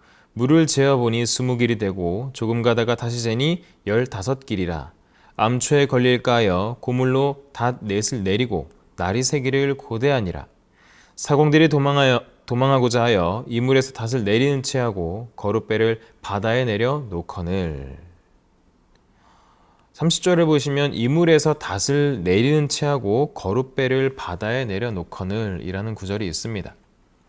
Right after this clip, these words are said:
모두가 살 것이라고 바울은 분명하게 선언했지만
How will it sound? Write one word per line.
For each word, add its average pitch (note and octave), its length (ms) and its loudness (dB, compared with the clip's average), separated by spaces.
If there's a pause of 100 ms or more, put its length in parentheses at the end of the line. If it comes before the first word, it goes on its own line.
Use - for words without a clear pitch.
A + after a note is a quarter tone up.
(1400)
모두가 D3+ 400 8
살 G3+ 220 2
것이라고 D#3 840 4
바울은 B2 680 0
분명하게 C3+ 560 -2
선언했지만 G#2 840 -6